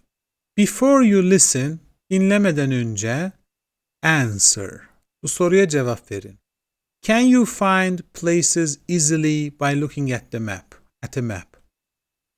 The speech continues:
Mekanları haritada kolayca bulabiliyor musunuz? Bakalım mekanlara. Shopping mall, alışveriş merkezi.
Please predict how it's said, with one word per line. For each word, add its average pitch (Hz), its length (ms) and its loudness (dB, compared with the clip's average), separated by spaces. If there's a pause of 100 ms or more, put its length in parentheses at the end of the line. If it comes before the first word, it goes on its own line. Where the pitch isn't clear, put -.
(200)
Mekanları 175 1000 0
haritada 143 600 -4
kolayca 143 560 -2
bulabiliyor 131 600 -2
musunuz? 113 580 -10 (760)
Bakalım 160 380 -2
mekanlara. 131 720 -4 (840)
Shopping 226 680 2
mall, 175 640 2 (340)
alışveriş 165 540 -2
merkezi. 139 960 -6